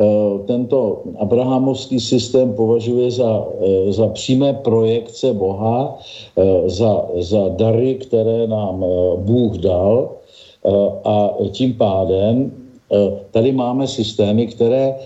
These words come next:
eh, které si nerozumějí, které, které prostě nej-, nelze homologizovat, nelze je stotožňovat,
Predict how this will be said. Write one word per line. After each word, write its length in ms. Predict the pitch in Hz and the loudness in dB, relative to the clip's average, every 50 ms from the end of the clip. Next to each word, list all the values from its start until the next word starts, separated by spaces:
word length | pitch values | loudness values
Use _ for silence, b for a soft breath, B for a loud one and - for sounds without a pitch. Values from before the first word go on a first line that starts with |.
| B B B - | B B B 0
eh, 640 | 98 98 98 92 - - - - - 123 101 95 | 2 2 2 0 -2 -6 -10 -14 -10 -6 -6 -6
které 400 | 98 - - 110 110 120 123 120 | -2 0 0 2 2 2 0 -2
si 180 | - - 135 120 | -2 -2 0 0
nerozumějí, 720 | 113 123 127 143 135 143 160 151 139 117 107 101 101 98 | 0 0 0 -2 -2 -2 -2 0 0 0 0 0 0 -2
které, 500 | 95 - 113 110 110 117 117 117 117 110 | -2 0 0 2 2 2 2 0 0 -2
které 320 | 113 - 117 110 113 117 | -2 -2 -2 0 0 0
prostě 360 | 107 - 113 113 - - 123 113 | 0 -2 -4 -4 0 0 2 2
nej-, 320 | 113 110 113 117 120 120 113 110 | 2 2 2 0 0 0 -2 0
nelze 680 | 110 113 120 131 143 147 123 117 143 143 143 139 139 139 139 B B B B B | 0 0 2 2 0 0 -2 -2 -2 0 0 -2 -2 -6 -10 B B B B B
homologizovat, 1300 | - 123 135 135 139 147 147 143 139 131 127 110 101 113 110 101 107 113 104 90 95 92 92 - - | 0 0 0 2 2 0 0 2 2 0 0 -2 -2 -2 -2 0 0 -2 0 0 0 -2 -2 -2 0
nelze 440 | 95 101 110 117 120 127 110 123 135 | 0 2 2 2 2 0 0 0 2
je 260 | 135 135 131 131 131 | 2 2 2 0 -2
stotožňovat, 1200 | 127 - - - 147 147 147 - - 170 165 139 113 107 104 104 101 92 85 85 78 - - - - | -4 -6 -2 0 0 0 0 -2 -2 -2 -2 -2 -2 -2 -2 -2 0 0 -2 -2 -4 -4 -8 -14 -20